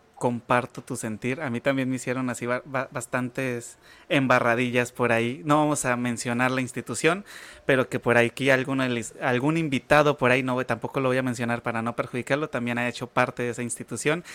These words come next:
y sabe perfectamente de las posibles embarradillas que nos han hecho. Y ya, no voy a decir más porque si no nos metemos en,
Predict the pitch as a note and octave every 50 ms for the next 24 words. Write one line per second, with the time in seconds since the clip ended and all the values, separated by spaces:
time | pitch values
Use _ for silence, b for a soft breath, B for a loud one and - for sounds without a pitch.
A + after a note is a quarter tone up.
0 | B B B B D#3+ B2+ - - - D#3 C#3+ D3+ D3 C3+ - B2+ A#2+ - C3+ -
1 | - D3 C3+ C3+ C3+ B2+ - - B2+ B2 A#2+ A#2 A2+ - - - A#2+ - C3+ C3
2 | C3 B2+ - C#3+ B2 A#2 A#2 A2+ A2 A2+ A2+ A#2+ A#2 B2 A2+ - - A#2 A2 G#2+
3 | - A#2 A2 A2 G#2+ - - - B B B B B B B B B B B B
4 | B B B B - F#3+ D3 D#3+ C#3 C3 - E3 D#3+ E3 F#3 F#3 F3+ D#3+ - E3
5 | D#3 E3+ F#3 F#3+ F#3 - F3+ D3+ - C3+ B2 C3+ C3+ C#3+ D3+ D#3+ D3 C#3 - D3
6 | D3+ D3+ D#3 C#3+ C3+ B2+